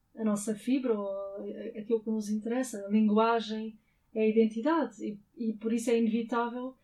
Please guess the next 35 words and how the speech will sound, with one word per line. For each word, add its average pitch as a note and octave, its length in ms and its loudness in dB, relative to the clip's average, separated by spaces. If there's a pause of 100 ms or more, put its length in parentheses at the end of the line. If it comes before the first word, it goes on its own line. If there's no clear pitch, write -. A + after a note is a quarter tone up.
(200)
que A#3 120 0
eu A#3 60 4
também B3 280 2
esteja A#3+ 600 0
a, A3+ 360 -4
a A3+ 40 -6
espalhar A3 440 0
um B3 80 0
bocadinho A#3 380 -4
de A3+ 80 -4
identidade. A3 560 -4 (720)
E G#3+ 200 -2
aí A3+ 500 -4 (140)
é A3+ 140 0
que - 100 -16
surge A3+ 340 -2
essa A3 160 -6
ideia G#3+ 220 -4
da G#3 80 -4
gaveta, G#3 420 -6
porque - 200 -16
a F#3+ 60 -12
Rafaela G3+ 460 -8
abriu G#3 300 -2
o G#3+ 40 -2
livro, B3 440 -2
como G3 280 -10 (260)
se - 140 -18
calhar F#3 220 -8
outras F#3 260 -14
pessoas F3+ 280 -16
obviamente F#3 520 -16
fizeram, G3+ 420 -8
para F#3+ 200 -8
ler, G3+ 240 -8